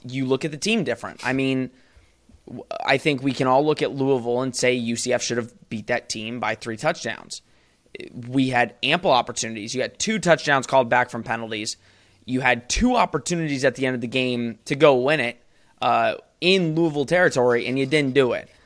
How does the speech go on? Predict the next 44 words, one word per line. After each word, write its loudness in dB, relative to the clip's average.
So 6
we 0
went 2
into 4
all 6
that. 2
I 6
do 2
wanna 2
play 2
one 2
Gus 4
clip. 0
Gus 4
talked 4
with -8
the -4
media 4
earlier 0
today. 0
We've -8
got 2
a -2
couple 2
of -2
those 2
sound 0
bites. -2
Um, 2
one 4
of 4
them 4
was 2
something 0
that 0
I 6
think 0
the 0
offense 2
was -4
just -4
so 4
bad 2
that 2